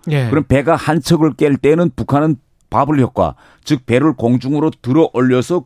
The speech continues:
Speaker 2: 꺾는 이런 바블 효과를 쓰는데
Speaker 1: 어.
Speaker 2: 항모는 항대가 아니고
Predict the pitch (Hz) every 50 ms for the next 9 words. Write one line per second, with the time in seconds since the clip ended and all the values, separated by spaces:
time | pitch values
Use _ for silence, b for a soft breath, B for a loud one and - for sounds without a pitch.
0 | _ _ - - 156 147 135 123 98 82 64 b b b b b b 123 139 151
1 | 127 - 101 113 127 156 175 156 131 - - 123 117 101 - - 143 139 117 98
2 | 92 95 139 131 113 165 151 147 143 135 131 123 120 117 - 185 190 202 190 170
3 | - - 101 190 151 104 78 - _ _ _ _ _ _ _ _ _ - - -
4 | 196 196 190 151 196 190 160 185 180 151 139 143 147 131 117 113 127 135